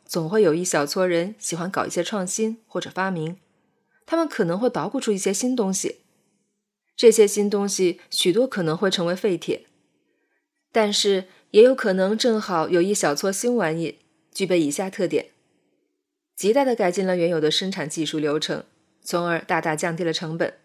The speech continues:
或者可以大量节省人工成本，从而使效率得以大幅提升。再退一步，哪怕是论证了一种新思路的可行性，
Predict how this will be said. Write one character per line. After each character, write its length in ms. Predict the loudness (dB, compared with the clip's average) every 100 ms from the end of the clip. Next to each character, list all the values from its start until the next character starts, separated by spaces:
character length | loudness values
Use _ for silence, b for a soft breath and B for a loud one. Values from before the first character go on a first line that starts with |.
| _ _ _ _ _
或 240 | _ 0 0
者 280 | 2 -2 -2
可 120 | 0
以 80 | 0
大 200 | 2 0
量 160 | -2 -2
节 180 | -2
省 180 | 0 -4
人 140 | -6 -6
工 180 | -4 -4
成 220 | -4 -4
本， 160 | -6 -8 _ _ _ _ -12
从 240 | -4 -2
而 80 | 0
使 160 | -2 -2
效 260 | 0 0
率 280 | 0 -4 -2
得 100 | 0
以 80 | 0
大 180 | 0 -2
幅 140 | -2
提 180 | -4 -2
升。 280 | -2 -4 -10 _ _ _ _ _ _ _ _ _ _ _ -6
再 180 | -4 -2
退 160 | 0
一 60 | 0
步， 260 | -2 -4 b b b b
哪 180 | -2 0
怕 160 | 0
是 100 | 0
论 220 | 4 4 4
证 160 | 2
了 100 | 2
一 60 | -2
种 160 | -4
新 180 | -4 -4
思 100 | -4
路 120 | -4
的 100 | -2
可 180 | -2 -2
行 220 | -6 -6
性， 280 | -6 -6 -8